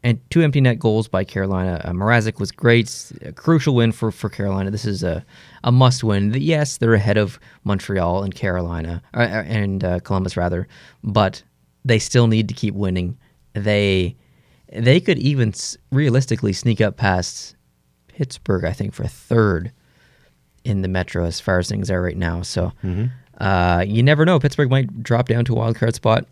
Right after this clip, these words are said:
Speaker 1: They might not make it. There's, that's, this is why this last week is gonna be so exciting.
Speaker 2: Yeah.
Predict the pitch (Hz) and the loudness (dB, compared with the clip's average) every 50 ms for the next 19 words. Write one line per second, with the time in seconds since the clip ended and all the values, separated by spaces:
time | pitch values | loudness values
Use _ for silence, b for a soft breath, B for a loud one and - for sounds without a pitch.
0 | _ - 120 110 110 127 131 131 131 127 123 127 127 139 - - - - _ _ | _ 0 2 2 2 2 2 2 2 4 2 2 4 2 0 -2 -6 -18 _ _
1 | _ _ _ _ - 127 135 127 - - - - 139 156 156 - 156 139 139 131 | _ _ _ _ 0 2 2 2 2 0 2 4 4 4 2 0 -4 -6 -4 -4
2 | 139 147 147 165 139 143 139 139 151 139 139 - 143 127 127 127 - 139 123 127 | -2 -2 0 0 2 2 2 4 4 2 2 2 2 2 2 4 4 4 4 4
3 | 123 127 - 127 120 120 120 120 - - 104 107 - - - - - - 180 - | 2 2 2 0 2 2 2 0 0 0 0 -2 -2 -2 -4 -2 -2 -4 -6 -8
4 | - _ - - 71 - | -10 _ -14 -12 -12 -12